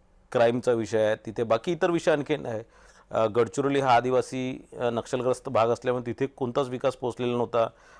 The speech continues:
आता फडणवीस साहेबांनी मागे लागून तिथे नक्षलिझम जवळपास संपुष्टात आणलेला आहे. तिथे आज स्टील प्लांट्स ज्या प्रमाणात तिथे आयर्न ओरच्या ज्या,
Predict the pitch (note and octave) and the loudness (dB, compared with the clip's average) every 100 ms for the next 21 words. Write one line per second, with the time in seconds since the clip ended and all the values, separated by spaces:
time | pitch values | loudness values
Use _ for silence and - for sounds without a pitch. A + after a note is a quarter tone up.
0 | - F2+ - C3 - A2 B2 - B2 B2 | -6 -4 2 2 2 -2 -2 0 2 2
1 | B2+ C3 C3+ - A#2+ A2 A#2+ B2 A#2 B2 | 0 -2 -4 -6 -2 0 2 0 0 -2
2 | A#2+ C3 B2 A#2 - B2+ A#2+ C#3 - A#2+ | -6 -4 -2 -2 -4 -4 -4 -6 -8 -2
3 | A#2 A#2+ C3 A#2+ A#2 - A#2+ A#2 A#2+ A#2 | 0 0 -2 -4 -6 -4 0 0 2 2
4 | A#2 A#2 - _ _ _ G#2 C3+ C#3 - | 2 0 -4 _ _ _ -6 0 0 2
5 | G#2 B2+ B2+ - - - B2 - B2+ B2 | 4 2 0 -16 -14 -10 -10 -2 0 0
6 | - A2+ A2+ A#2+ A#2+ A#2+ - A#2 A#2 G#2 | -4 -4 -2 0 -2 -4 -8 0 2 2
7 | A2+ A#2 A2 B2+ A#2 A#2+ | 0 -2 -4 -4 0 0